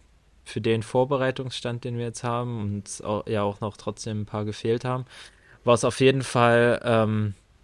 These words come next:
sehr gut anzuschauen. Also waren ein paar schöne Ballstaffetten drin und, ähm, man hat gemerkt am Anfang schon, dass wir trotzdem von der Frische im Kopf noch ein bisschen, ähm, uns da reinkämpfen mussten ins Spiel, aber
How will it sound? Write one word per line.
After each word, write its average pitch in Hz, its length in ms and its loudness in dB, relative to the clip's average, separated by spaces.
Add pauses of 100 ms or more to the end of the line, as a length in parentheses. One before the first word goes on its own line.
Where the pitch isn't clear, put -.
(600)
sehr 123 280 6
gut 131 240 2
anzuschauen. 139 680 2
Also 113 280 0
waren 113 220 0
ein 113 40 -8
paar 113 240 -4
schöne 123 680 -4
Ballstaffetten 120 760 -2
drin 127 380 -4
und, 110 420 -6 (480)
ähm, 104 580 0
man 107 200 0
hat 123 140 2 (500)
gemerkt 127 500 2
am 131 160 -2
Anfang 131 560 -4
schon, 127 380 0
dass 113 180 -2
wir 113 380 4 (260)
trotzdem 113 760 -2
von 113 560 -4 (500)
der 117 80 6
Frische 147 340 2
im 120 160 0
Kopf - 280 0
noch 117 160 0
ein 113 140 -2
bisschen, 120 440 -4
ähm, 113 600 -2
uns 113 260 -6
da 110 220 2
reinkämpfen 127 760 0
mussten 131 340 -6
ins 123 200 -6
Spiel, 127 300 0
aber 110 440 0